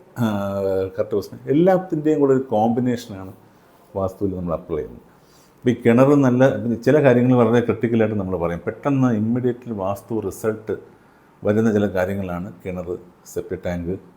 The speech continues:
ഇങ്ങനെയുള്ള കാര്യങ്ങൾ, ടോയ്ലറ്റിൻ്റെ പൊസിഷൻ. ഇതെല്ലാം പെട്ടെന്നൊരു ചേഞ്ച് നിങ്ങളിലേക്ക് കൊണ്ടുവരാൻ സാധ്യതയുള്ള കാര്യങ്ങളാണ്. ചില കാര്യങ്ങൾക്ക് സ്വാധീനം ഉണ്ടാവാതിരിക്കും. ഇനി അടുത്ത ചോദ്യം എന്ന് പറയുന്നത്, വാസ്തു എല്ലാവരെയും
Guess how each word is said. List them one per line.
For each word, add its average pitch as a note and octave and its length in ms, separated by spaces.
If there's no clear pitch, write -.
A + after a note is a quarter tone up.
ഇങ്ങനെയുള്ള F#2+ 340
കാര്യങ്ങൾ, D#2+ 380
ടോയ്ലറ്റിൻ്റെ G#2 500
പൊസിഷൻ. - 380
ഇതെല്ലാം A2 380
പെട്ടെന്നൊരു A2+ 480
ചേഞ്ച് A#2 500
നിങ്ങളിലേക്ക് F#2+ 560
കൊണ്ടുവരാൻ F2+ 440
സാധ്യതയുള്ള E2+ 600
കാര്യങ്ങളാണ്. F2+ 320
ചില D3 200
കാര്യങ്ങൾക്ക് C3 420
സ്വാധീനം A#2+ 560
ഉണ്ടാവാതിരിക്കും. F2+ 580
ഇനി B2+ 220
അടുത്ത C#3 240
ചോദ്യം G#2 480
എന്ന് F#2+ 160
പറയുന്നത്, E2+ 440
വാസ്തു A#2+ 460
എല്ലാവരെയും A#2 600